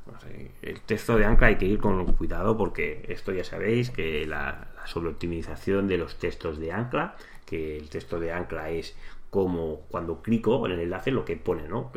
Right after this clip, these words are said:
"Mira aquí", pues "mira aquí", sería el texto de ancla, pues la sobreoptimización de este factor, que es un factor que ayuda a posicionar, pues Google lo persigue <laughs> contundentemente con el algoritmo de pingüino.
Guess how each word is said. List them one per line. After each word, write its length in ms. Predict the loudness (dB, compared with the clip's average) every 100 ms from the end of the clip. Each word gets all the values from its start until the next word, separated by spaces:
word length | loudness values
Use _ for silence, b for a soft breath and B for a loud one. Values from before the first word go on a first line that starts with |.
| -4
"Mira 340 | 0 2 2 0
aquí", 340 | -4 -4 -6 -8
pues 200 | -8 -6
"mira 200 | -4 -6
aquí", 400 | -4 -4 -4 -6
sería 280 | -8 -6 -6
el 60 | -4
texto 320 | -4 -2 0
de 100 | 0
ancla, 420 | 0 0 -2 -4 B B B B B -4
pues 440 | -2 -4 -8 -16 -14
la 160 | -8 -6
sobreoptimización 960 | -6 -6 -4 -4 -4 -4 -2 -2 -2
de 360 | -2 -4 -6 -8 -8
este 540 | -8 -6 -4 -2 -2
factor, 600 | -4 -8 -2 2 2 0 -12
que 80 | -10
es 60 | -6
un 100 | -6
factor 300 | -4 -2 -2
que 100 | -4
ayuda 280 | -4 -2 -2
a 80 |
posicionar, 600 | -4 -4 0 0 0 -2 B B B B B B B -2
pues 220 | 0 2
Google 300 | 2 4 4
lo 140 | 4 2
persigue 480 | -2 -4 -4 -4 -4
<laughs> 120 | -6 -4
contundentemente 920 | -4 -2 -2 -2 -2 -2 -2 -4 -6 B B
con 360 | -6 -4 -4 -6
el 120 | -8
algoritmo 380 | -6 -2 -2 -2
de 120 | -2
pingüino. 420 | -2 -6 -8 -12